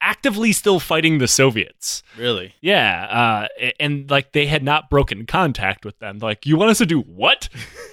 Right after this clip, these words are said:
Speaker 1: Uh, however, details never slowed a general down, and he forwarded this plan to Mannerheim, who said, "Fuck it, sure, why not?" It's like,
Speaker 2: So, no
Speaker 1: sure.
Speaker 2: communication?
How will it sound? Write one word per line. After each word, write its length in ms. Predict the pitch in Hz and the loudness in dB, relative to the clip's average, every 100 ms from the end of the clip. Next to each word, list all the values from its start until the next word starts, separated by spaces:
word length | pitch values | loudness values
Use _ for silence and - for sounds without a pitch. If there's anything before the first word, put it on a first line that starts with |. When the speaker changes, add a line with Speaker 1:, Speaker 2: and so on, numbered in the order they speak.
| 466 427 _ _ _ _ _ | -20 -20 _ _ _ _ _
Speaker 1:
Uh, 420 | 123 113 110 104 - | -8 -4 -2 -4 -6
however, 540 | - 165 185 185 170 | -2 2 2 4 2
details 540 | 143 202 240 226 240 151 | 0 0 0 2 2 4
never 300 | 180 175 151 | 2 4 0
slowed 320 | - 156 151 | 2 2 4
a 60 | 123 | 2
general 360 | 135 139 113 | 0 2 4
down, 480 | 110 131 107 98 101 - | 4 2 2 -2 -8 -4
and 360 | 117 113 117 | 0 0 0
he 120 | 117 156 | -2 0
forwarded 340 | - 123 123 | 2 2 2
this 140 | 117 | -2
plan 260 | - 131 117 | -4 0 0
to 60 | 104 | 2
Mannerheim, 540 | 175 190 131 131 127 | 2 2 0 0 2
who 120 | 131 | 2
said, 220 | 127 131 | 2 0
"Fuck 220 | - 214 - | 2 0 0
it, 120 | - | -2
sure, 220 | 175 160 | 2 4
why 140 | 131 | 2
not?" 220 | 117 90 - _ _ _ _ _ _ | 0 -2 -6 _ _ _ _ _ _
It's 80 | |
like, 160 | 139 123 | -12 -8
Speaker 2:
So, 100 | 131 | -8
no 100 | 127 - _ _ _ - | -10 -12 _ _ _ -6
Speaker 1:
sure. 160 | 131 139 | -4 -2
Speaker 2:
communication? 960 | 135 135 135 - 127 - 127 120 120 | 0 0 0 0 -2 0 -4 -4 -8